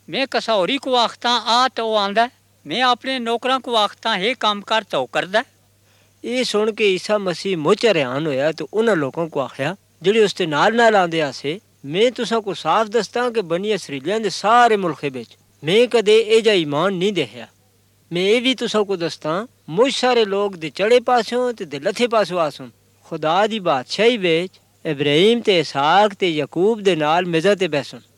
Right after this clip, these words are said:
Speaker 2: ਪਰ ਉਹ ਕਿ ਜਿਨ੍ਹਾਂ ਕੋ ਉਸ ਬਾਦਸ਼ਾਹੀ ਵਿੱਚ ਹੋਣਾ ਚਾਹੀਦਾ ਸਾ, ਉਹ ਲੋਕ ਬਾਹਰ ਅੰਧੇਰੇ ਵਿੱਚ ਕੱਢੇ ਜੁਲਸਨ,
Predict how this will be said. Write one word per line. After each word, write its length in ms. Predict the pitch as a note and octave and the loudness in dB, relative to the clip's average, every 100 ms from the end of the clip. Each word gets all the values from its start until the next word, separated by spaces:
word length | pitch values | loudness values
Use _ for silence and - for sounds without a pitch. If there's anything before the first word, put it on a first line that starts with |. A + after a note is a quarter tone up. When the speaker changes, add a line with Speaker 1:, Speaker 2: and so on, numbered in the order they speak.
| _ | _
Speaker 2:
ਪਰ 180 | F3+ F#3+ - | -4 -4 -6
ਉਹ 340 | B3 B3 C4 | 0 2 2
ਕਿ 100 | A#3 | 0
ਜਿਨ੍ਹਾਂ 320 | G#3+ G#3+ A#3+ A3 | -2 0 2 0
ਕੋ 160 | G#3+ | 0
ਉਸ 260 | G#3+ A#3 F#3+ | 0 0 2
ਬਾਦਸ਼ਾਹੀ 420 | F#3+ D#3 - A3 | 2 2 2 2
ਵਿੱਚ 220 | G3+ F3 | 2 -2
ਹੋਣਾ 260 | C3+ D#3 G3+ | -2 -2 0
ਚਾਹੀਦਾ 500 | G#3 A#3+ G#3+ F3 C#3 | 2 2 4 4 2
ਸਾ, 280 | - C3+ E3 _ - | -2 -8 -8 _ 0
ਉਹ 160 | A#3 B3+ | 2 6
ਲੋਕ 280 | G#3+ A3 | 6 6
ਬਾਹਰ 320 | F#3 G3 G#3+ G#3 | 6 4 6 4
ਅੰਧੇਰੇ 340 | D#3+ C3 F#3 | 2 2 4
ਵਿੱਚ 160 | A#3 A#3 | 4 4
ਕੱਢੇ 220 | G#3+ E3 | 2 0
ਜੁਲਸਨ, 340 | B2+ - B2 | -4 -14 -20